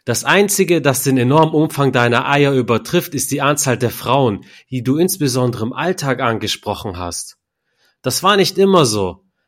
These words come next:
Verkopfte, introvertierte Männer stehen sich gerne selbst im Weg.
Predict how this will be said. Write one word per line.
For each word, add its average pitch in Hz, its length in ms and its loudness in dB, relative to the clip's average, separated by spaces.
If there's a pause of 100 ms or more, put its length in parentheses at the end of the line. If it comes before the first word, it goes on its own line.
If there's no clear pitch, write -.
(100)
Verkopfte, 170 680 -4
introvertierte 160 960 -2
Männer 151 280 -2
stehen 135 380 -4
sich 120 220 -6
gerne 139 300 2
selbst 120 400 0
im 104 160 -6
Weg. 98 360 -8